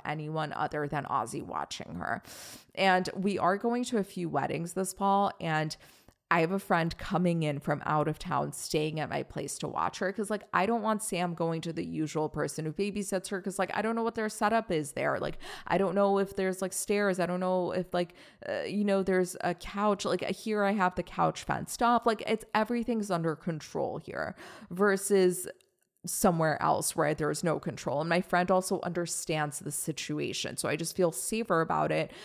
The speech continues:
But, like, I, she's already coming down as many times as she can come down. So, like, she can't watch her then.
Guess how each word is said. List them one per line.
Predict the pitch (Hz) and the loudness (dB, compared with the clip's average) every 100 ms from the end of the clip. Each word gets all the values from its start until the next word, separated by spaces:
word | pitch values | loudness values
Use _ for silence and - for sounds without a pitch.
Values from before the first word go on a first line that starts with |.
| - - | -4 4
But, | |
like, | 202 190 - - | 4 2 -4 2
I, | 175 180 - | 4 4 2
she's | 180 208 196 | 0 0 4
already | 202 185 170 | 6 6 2
coming | 170 156 151 | 0 0 2
down | 147 147 | 2 2
as | 147 151 | 0 -2
many | 147 147 | -2 -2
times | - 123 127 | -4 -6 -4
as | 135 | -4
she | - 120 | -4 -4
can | 143 143 | -6 -4
come | 139 - | -4 -2
down. | 120 - 156 | -2 -4 0
So, | 165 | 4
like, | 156 151 - - - - | 4 2 -8 -20 -16 -4
she | - 233 190 | 0 0 0
can't | - 147 143 - | 0 2 2 0
watch | 151 135 127 - | 0 0 0 -4
her | - | -2
then. | - 120 127 - | 0 -2 -2 -6